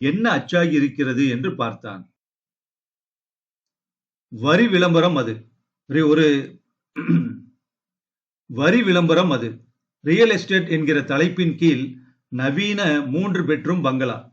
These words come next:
ஷாத்ரா, அதன் பரப்பு இரண்டாயிரத்தி நானூறு சதுரடி. வெளிப்பரப்பு நாலாயிரத்தி இருநூறு.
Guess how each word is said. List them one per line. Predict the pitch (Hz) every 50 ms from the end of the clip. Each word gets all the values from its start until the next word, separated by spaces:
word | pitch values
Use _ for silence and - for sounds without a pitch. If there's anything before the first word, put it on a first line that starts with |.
| _ _ _ _ _ _ -
ஷாத்ரா, | - - 160 151 170 196 - - 185 165 147 - - - - _ _ _ _ _
அதன் | - 139 147 156 147 131
பரப்பு | - 143 147 170 196 - - 180 151 147 151 135 -
இரண்டாயிரத்தி | 135 151 170 180 190 190 185 180 - - 135
நானூறு | 143 139 143 143 143 139 135 123
சதுரடி. | 120 127 127 131 160 160 151 120 110 104 - - _ _ _ _ _ _ _ _ _
வெளிப்பரப்பு | 127 147 170 220 226 170 - 185 170 170 170 165 170 151 147 147 147 - -
நாலாயிரத்தி | 123 131 143 170 185 180 175 175 160 139 120 -
இருநூறு. | 170 139 120 117 131 131 127 120 113